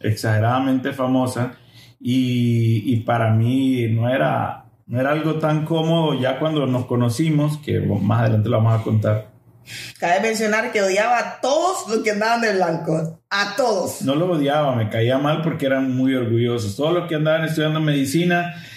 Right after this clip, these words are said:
Speaker 1: se paraban en el pasillo como que no, como
Speaker 2: O,
Speaker 1: que
Speaker 2: o nos
Speaker 1: no había
Speaker 2: sentábamos en la
Speaker 1: más
Speaker 2: grada,
Speaker 1: personas.
Speaker 2: dice él. Sí, o, bueno.
Speaker 1: Y uno bajaba la grada y, "Permiso", y no se movían. Se movían apenita, me daba cólera.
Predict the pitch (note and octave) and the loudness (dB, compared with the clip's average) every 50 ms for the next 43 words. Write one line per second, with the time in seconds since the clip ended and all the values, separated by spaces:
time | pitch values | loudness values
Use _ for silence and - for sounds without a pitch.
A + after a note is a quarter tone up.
0 | - - - - C3 A2 - A2 A2+ A#2+ C3 C#3 D3 D3+ D3+ D3 D3 C#3+ C#3 - | -20 -10 -6 -4 -4 -2 0 0 2 2 2 0 0 0 0 0 0 0 -2 -2
1 | - A#2+ A#2+ A#2 - D3+ E3 E3 D#3+ D3+ D#3 C3 A#2+ A#2 G#2+ G2+ A2+ A2 G#2 G#2+ | -2 -2 -2 0 -2 0 0 0 0 -2 -2 0 0 2 2 2 0 0 2 2
2 | A2+ B2 C3 C3 B2+ B2 A#2 A2 G#2+ G#2 - B2+ C3+ B2+ A2+ A3 - A#2+ A#2 A#2+ | 2 2 2 2 2 2 2 2 0 0 -2 -2 0 0 0 0 0 0 0 0
3 | B2+ C3+ C3+ C#3 C#3+ D3 D4 - A#3 A3+ C4 C#4 C4+ C4+ C4 B3 A#3 G#3+ G#3+ A3 | 0 0 0 0 0 0 0 0 0 0 -2 -2 -2 -2 0 0 0 -2 -2 -2
4 | A3+ A#3 B3+ B3 A3+ G#3 F#3+ F#3 - G#3 - - C4 A3 G#3+ G#3 G3+ F#3+ F#3 E3 | -2 -2 0 0 0 0 -2 -2 -2 -2 -2 -2 0 0 0 0 0 0 -2 -4
5 | - - - - - - G3 F#3 E3 D#3 D#3 D#3 F3 - - - - - _ _ | -6 -12 -16 -10 -4 -2 0 0 0 0 -2 -2 -2 -4 -6 -10 -16 -20 _ _
6 | - F#3+ G3+ - - - - - - - A#2+ C3 C3+ D#3 D#3+ D#3 C#3 C3+ D3+ D#3 | -6 -4 -2 -2 -2 -4 -8 -8 -4 -2 0 0 0 0 0 0 0 0 0 0
7 | D#3 D#3 D#3 D3 D3 D3+ D#3+ E3+ E3+ F3 E3+ E3 - - - - D#3+ D3+ D#3 E3+ | 0 0 0 0 0 0 0 0 -2 -4 -6 -8 -10 -14 -10 -4 -2 0 2 2
8 | G3 G3+ F#3+ G3 F3+ D3+ D#3 D3 D3+ D3+ D#3 D#3 D3+ D3+ D3+ D3+ C#3+ C#3 C3+ C3 | 2 0 0 0 -2 0 0 2 2 2 2 2 2 2 2 2 0 0 0 0
9 | A#2+ A2 G#2+ G#2+ - - - - _ _ _ - - _ - - - - - - | 0 0 0 0 -2 -6 -12 -20 _ _ _ -20 -20 _ -14 -12 -10 -10 -8 -10
10 | - - - - - - - - - - E3+ - C#3 B2+ B2+ B2+ A#2+ A#2+ C3 C#3+ | -10 -10 -10 -8 -4 -4 -4 -2 -2 -2 -2 0 0 0 0 0 0 0 0 0
11 | D3+ D#3 D#3 D3+ - - B2+ C3+ C#3+ D3 C#3+ - A#2+ A2 A2 G#2+ G#2+ A2 A#2 B2+ | 0 0 0 -2 -2 -2 -2 -2 0 -2 -2 -2 0 0 2 2 2 4 2 2
12 | C3 B2+ - - B2+ B2 A2+ G#2 G2+ G2+ G2 F#2+ F2+ - | 0 0 0 -2 0 0 0 0 0 -2 -2 -4 -6 -10